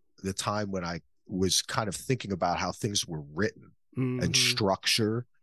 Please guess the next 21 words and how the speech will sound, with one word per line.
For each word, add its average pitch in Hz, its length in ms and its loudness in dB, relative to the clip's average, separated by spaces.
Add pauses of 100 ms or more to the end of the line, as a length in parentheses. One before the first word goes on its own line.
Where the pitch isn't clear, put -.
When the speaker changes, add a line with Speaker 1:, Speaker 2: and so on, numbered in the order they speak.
Speaker 1:
'cause 117 160 4
I 101 60 4
was 90 200 2
reading 82 460 -8
a 57 60 -8
lot. - 340 -12 (280)
Speaker 2:
Mm-hmm. 127 260 -2
Speaker 1:
Um, 76 460 -2 (120)
so 117 460 4
I 139 100 2
don't 240 140 0
know 220 100 4
why 156 440 2
it 151 160 4
happened - 500 -10
during 73 320 -4
this - 260 2
year, 87 260 2
but 131 180 2
it 156 120 0
did. 214 280 -2